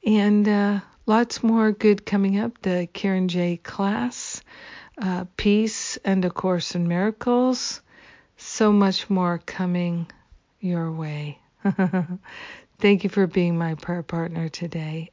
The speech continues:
Have a beautiful, beautiful day. No more dread. We're letting it go. Mwah.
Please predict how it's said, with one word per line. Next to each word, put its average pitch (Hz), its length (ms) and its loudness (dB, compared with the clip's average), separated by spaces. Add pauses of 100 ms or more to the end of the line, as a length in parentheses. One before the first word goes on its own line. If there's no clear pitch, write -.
Have 175 340 -2 (140)
a 185 80 -6
beautiful, 175 760 0 (280)
beautiful 180 420 -4
day. 151 480 -8 (680)
No 190 240 2
more 180 240 2
dread. 156 560 -8 (200)
We're 180 140 -2
letting 165 380 -2
it 165 180 -10
go. 151 400 -10 (400)
Mwah. 175 460 2